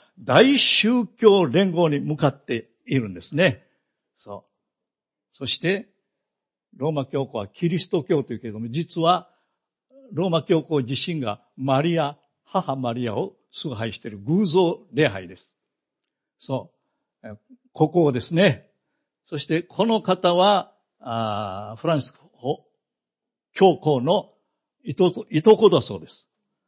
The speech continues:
はい。これ、<coughs> 見て思い出したんですが、あの、あー、昔、えー、ダビデという小さな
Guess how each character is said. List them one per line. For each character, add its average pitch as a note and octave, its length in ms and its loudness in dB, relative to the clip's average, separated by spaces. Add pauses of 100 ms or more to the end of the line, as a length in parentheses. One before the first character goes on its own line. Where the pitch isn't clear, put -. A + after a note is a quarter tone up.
(460)
は A2+ 80 -14
い。 C4+ 120 -16 (320)
こ D#3 120 4
れ、 E3+ 340 4 (360)
<coughs> - 800 -10
見 C#3+ 140 0
て A2 320 -2 (400)
思 C3+ 240 0
い C#3+ 80 2
出 C3+ 100 2
し - 80 -6
た B2 80 -4
ん A2 60 -4
で F#2+ 80 -8
す - 100 -14
が、 C#3+ 380 2 (640)
あ G#2+ 200 0
の、 F#2+ 440 -6 (1800)
あ G2 560 -14
ー、 - 40 -20 (180)
昔、 C3+ 640 -2 (800)
え F#2 320 -18
ー、 B2+ 120 -20
ダ D3+ 160 2
ビ F#3+ 120 2
デ F3+ 340 2 (920)
と C#3+ 100 0
い D3+ 120 2
う B2 140 -8 (640)
小 A#3 200 4
さ D#3+ 160 4
な G#2+ 240 -2